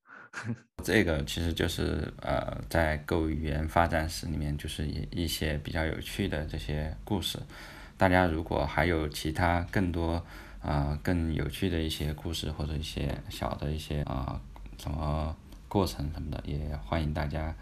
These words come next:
Speaker 2: 呃，在评论区给我们留言，啊，让大家了解更多，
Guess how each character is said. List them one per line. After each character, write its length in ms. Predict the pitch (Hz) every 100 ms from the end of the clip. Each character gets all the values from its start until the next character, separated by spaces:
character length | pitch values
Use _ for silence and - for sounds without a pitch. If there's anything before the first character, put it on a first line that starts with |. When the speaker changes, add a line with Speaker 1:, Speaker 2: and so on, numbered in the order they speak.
| - - - -
Speaker 2:
呃， 320 | - 73 71 73
在 160 | 80
评 160 | - 82
论 160 | 80
区 500 | 76 - 80 80 80 - - - - -
给 140 | - 78
我 80 |
们 360 | 76 76 78 78 - -
留 140 | 78 80
言， 280 | 76 76 - - -
啊， 240 | 80 78 - - - - - -
让 240 | 78 76
大 100 | 82
家 160 | 78 78
了 160 | 76
解 100 | 78
更 240 | 73 85 76
多， 340 | 80 87 87